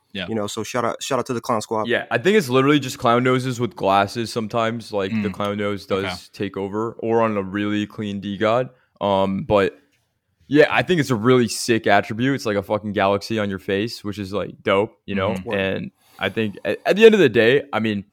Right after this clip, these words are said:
Speaker 3: there's no promises that we ever even will update in any of the art. I, I
Speaker 1: Mm-hmm.
Speaker 3: see Chill making the eyes. Like, I,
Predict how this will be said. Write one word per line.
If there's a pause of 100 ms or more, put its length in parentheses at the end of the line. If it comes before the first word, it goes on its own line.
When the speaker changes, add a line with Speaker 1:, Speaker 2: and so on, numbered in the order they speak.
(120)
Speaker 3:
there's
no
promises
that
we
ever
even
will
update
in
any
of
the
art. (120)
I,
I
Speaker 1:
Mm-hmm.
Speaker 3:
see
Chill
making
the
eyes.
Like,
I,